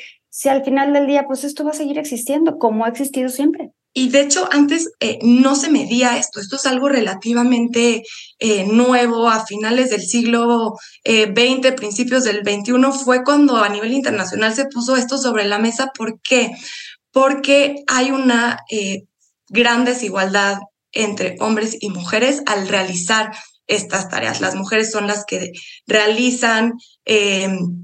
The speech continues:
Speaker 2: la mayor carga de trabajo no remunerado y, por lo tanto, presenta una barrera para participar en otras actividades económicas, como es el mercado laboral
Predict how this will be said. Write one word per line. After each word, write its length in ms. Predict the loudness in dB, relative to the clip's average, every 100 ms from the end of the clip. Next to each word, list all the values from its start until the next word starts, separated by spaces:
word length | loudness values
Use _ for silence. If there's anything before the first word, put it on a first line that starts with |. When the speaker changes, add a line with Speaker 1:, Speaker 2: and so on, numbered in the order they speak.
| -16 _ -2
Speaker 2:
la 180 | 0
mayor 460 | 2 0 2 0 2
carga 280 | 0 0 -2
de 120 | -6
trabajo 560 | -6 -2 -2 -2 -2 -4 -10 -16 2
no 200 | 4 6
remunerado 760 | 4 6 6 4 2 2 0 -2
y, 160 | -4 -2
por 220 | 0 0
lo 220 | -2 -2
tanto, 600 | 0 0 0 -2 -2 -2 -10 -16
presenta 600 | -2 -2 0 2 2 2
una 300 | 2 2 2
barrera 420 | 2 0 -2 -2 -2
para 300 | -4 -4 -2
participar 1120 | -2 -2 -6 -4 -2 -4 -4 0 2 0 -4 -10 -6
en 180 | 0 2 2
otras 320 | 0 -4 -4
actividades 500 | -8 -2 0 0 -2
económicas, 800 | -2 -2 0 0 -2 -2 -4 -2
como 340 | -2 0 2
es 220 | 2 0
el 80 | 2
mercado 380 | 0 0 0 0
laboral 520 | 0 0 0 0 0